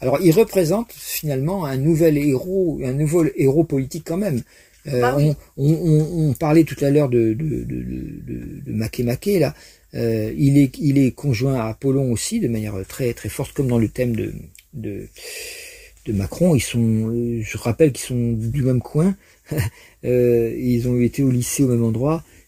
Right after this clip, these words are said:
Speaker 1: Et Macron est de soixante-dix-sept, fin soixante-dix-sept, euh,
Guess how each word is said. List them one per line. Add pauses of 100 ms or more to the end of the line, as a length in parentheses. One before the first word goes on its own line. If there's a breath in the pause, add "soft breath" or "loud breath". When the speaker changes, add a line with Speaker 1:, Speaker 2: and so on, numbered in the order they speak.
(100)
Speaker 1:
Et
Macron
est
de
soixante-dix-sept,
fin
soixante-dix-sept,
euh,